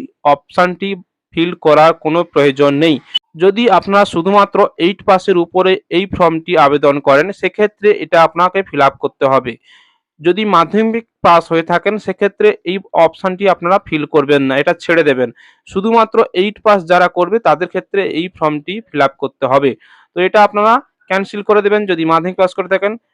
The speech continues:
তো আমি এখানে আমি ক্যান্সেল করে দিলাম। তারপর দেখুন এখানে ক্লাস টেন এক্সাম ডিটেলস, এটাতে আপনারা ক্লিক করবেন। এখানে ক্লিক করার পরে পেনের মতো চিহ্নটিতে আপনারা ক্লিক করবেন। এখান থেকে আপনারা আপনাদের মাধ্যমিক যে বোর্ডে দিয়েছেন সেই বোর্ডটি এখান থেকে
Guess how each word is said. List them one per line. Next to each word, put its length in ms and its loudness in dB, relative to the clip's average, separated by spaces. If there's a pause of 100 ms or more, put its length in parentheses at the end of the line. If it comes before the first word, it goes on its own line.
(160)
তো 60 0
আমি 220 2
এখানে 260 -4
আমি 220 -4
ক্যান্সেল 400 -4
করে 180 0
দিলাম। 240 2 (420)
তারপর 200 0
দেখুন 260 0
এখানে 200 0 (120)
ক্লাস 240 2 (160)
টেন 200 2 (100)
এক্সাম 420 -2
ডিটেলস, 380 -8
এটাতে 240 -2
আপনারা 300 0
ক্লিক 260 -10
করবেন। 300 -2 (360)
এখানে 320 -2
ক্লিক 260 -10
করার 260 0
পরে 140 0
পেনের 420 -4
মতো 180 -6
চিহ্নটিতে 560 -8
আপনারা 260 -2
ক্লিক 240 -12
করবেন। 280 -2 (100)
এখান 360 -4
থেকে 160 -4 (160)
আপনারা 440 0 (500)
আপনাদের 480 0 (300)
মাধ্যমিক 720 -2
যে 120 -2
বোর্ডে 300 0
দিয়েছেন 420 -6
সেই 180 -8
বোর্ডটি 360 -6
এখান 280 -8
থেকে 240 -8